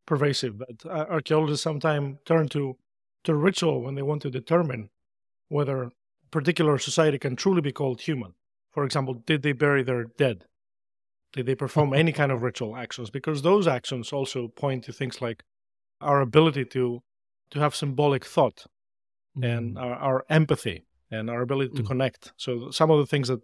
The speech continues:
Speaker 1: make us human.
Speaker 2: That's incredible. So they would actually use rituals to define, as an archaeologist, define what human is in the past. That's awesome. I've not thought about that. So let's talk about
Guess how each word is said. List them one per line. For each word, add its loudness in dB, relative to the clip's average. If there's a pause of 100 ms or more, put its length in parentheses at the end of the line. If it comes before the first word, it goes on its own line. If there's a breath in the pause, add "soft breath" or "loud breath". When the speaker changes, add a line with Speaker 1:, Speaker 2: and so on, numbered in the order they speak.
(180)
Speaker 1:
make -4
us -8
human. -12 (920)
Speaker 2:
That's -6
incredible. -8
So -4
they 6
would 4
actually 0
use 2
rituals -2
to -4
define, -2 (240)
as -2
an 0
archaeologist, 0
define -6
what 0
human -2
is -4 (160)
in 0
the -2
past. -8 (340)
That's -8
awesome. -6 (360)
I've -2
not 2
thought 2
about 0
that. -6
So 0
let's 2
talk -2
about 2